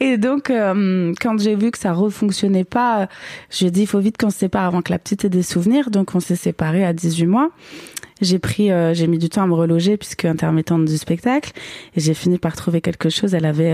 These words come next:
euh, deux ans, euh, et quelques. Et, euh, et c'était, c'était assez difficile, tu vois, euh, vraiment, euh, physiquement, quoi. C'était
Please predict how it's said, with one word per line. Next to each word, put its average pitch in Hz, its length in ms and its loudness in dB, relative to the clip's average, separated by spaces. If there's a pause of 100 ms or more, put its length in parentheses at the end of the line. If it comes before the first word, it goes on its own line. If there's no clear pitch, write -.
euh, - 20 2
deux 170 300 0
ans, 175 240 2
euh, 170 100 -2 (300)
et 180 100 0
quelques. 277 380 0 (600)
Et, 180 200 2
euh, 165 260 2 (140)
et 190 60 0
c'était, - 240 -4 (120)
c'était 233 280 0
assez 254 240 2
difficile, 196 540 0
tu - 140 -2
vois, 175 200 2
euh, 160 360 0
vraiment, 165 380 2
euh, 165 80 0
physiquement, 190 560 0
quoi. 151 200 -2
C'était - 380 -4